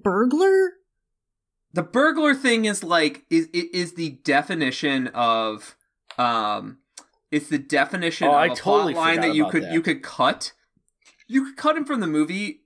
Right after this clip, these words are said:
Speaker 2: pretty much without effect.
Speaker 1: Yeah, no, nobody would care. Nobody would even know.
Speaker 2: And you
Speaker 1: It
Speaker 2: would, and, oh, oh, the only thing you would have to cut along with it is the weird reveal that the, the, uh, Mal-,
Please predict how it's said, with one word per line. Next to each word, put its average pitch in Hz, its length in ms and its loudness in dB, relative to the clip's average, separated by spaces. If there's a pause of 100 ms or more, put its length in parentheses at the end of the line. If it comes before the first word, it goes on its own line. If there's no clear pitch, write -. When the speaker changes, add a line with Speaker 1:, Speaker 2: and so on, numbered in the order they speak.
Speaker 2:
pretty 208 420 -4
much 160 360 -2
without 120 420 -2
effect. - 520 -14
Speaker 1:
Yeah, 226 280 2
no, 220 260 2
nobody 240 320 2
would 247 140 0
care. 202 320 0
Nobody 190 320 0
would 214 160 -2
even 190 300 -2
know. 170 200 -2
Speaker 2:
And 170 140 -2
you 170 140 2
Speaker 1:
It 165 100 -6 (100)
Speaker 2:
would, 226 100 -12 (140)
and, 185 220 0
oh, 196 140 2
oh, 202 180 2
the 165 100 -2
only 190 140 2
thing 214 160 -2
you 175 100 0
would 156 120 0
have 170 320 0
to 165 100 -8
cut 156 300 -2
along 127 340 -2
with 147 220 -4
it 113 260 -4 (320)
is 160 280 0
the 151 120 2
weird 147 440 0
reveal 160 760 0 (260)
that 151 220 0
the, 135 340 0 (280)
the, 123 300 -2
uh, 120 260 2
Mal-, 131 380 0